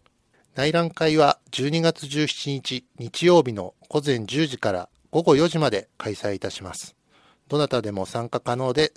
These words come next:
事前予約は不要となっております。新庁舎の供用開始前にご覧いただける貴重な機会ですので、皆様のご来場を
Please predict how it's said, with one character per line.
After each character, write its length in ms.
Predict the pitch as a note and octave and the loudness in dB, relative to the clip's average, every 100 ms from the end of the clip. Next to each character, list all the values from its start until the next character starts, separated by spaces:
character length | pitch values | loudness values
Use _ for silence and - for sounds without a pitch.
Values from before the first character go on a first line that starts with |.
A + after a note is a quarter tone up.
| _ | _
事 140 | - A2 | -12 -4
前 120 | C3+ | -2
予 140 | C#3 C#3 | 2 0
約 220 | A#2 C3+ | 0 0
は 180 | C#3+ - | 0 -2
不 120 | - A#2 | -8 -4
要 160 | A2 | -4
と 120 | - | -6
な 140 | G#2 G2 | -8 -10
っ 20 | |
て 180 | - G2+ | -10 -14
お 80 | E2+ | -14
り 140 | F2 | -10
ま 100 | A2+ | -8
す。 260 | - - _ _ _ _ _ | -8 -14 _ _ _ _ _
新 300 | - - C#3+ | -14 -8 -6
庁 180 | - D#3+ | -2 -2
舎 160 | - A#2 | -2 -6
の 120 | G#2 | -6
供 260 | - C3 | -2 2
用 180 | C#3 C#3+ | 4 2
開 220 | - C#3 | 2 0
始 140 | C3 C#3 | 0 -2
前 220 | C#3+ C3+ | -2 -2
に 140 | A2+ | -4
ご 140 | G2 A2 | -4 -2
覧 180 | A#2+ A#2+ | -2 -2
い 40 | |
た 120 | B2 | -2
だ 100 | A#2 | -2
け 120 | A2+ A2 | -2 -6
る 160 | G#2 - | -6 -10
貴 220 | - - | -12 -6
重 100 | D3+ | -2
な 100 | D#3+ | -2
機 120 | - | -4
会 240 | - D3+ B2 | 0 2 2
で 80 | A#2 | -2
す 120 | A#2+ | -6
の 80 | G#2 | -6
で、 200 | F#2+ - _ - _ - | -6 -8 _ -20 _ -12
皆 160 | A2+ | -8
様 220 | G#2+ G#2+ G2 | -6 -6 -6
の 100 | F#2+ | -6
ご 100 | G2+ | -2
来 160 | A2 | -2
場 220 | A2 B2 | -2 -2
を 220 | B2+ D#3+ | 2 0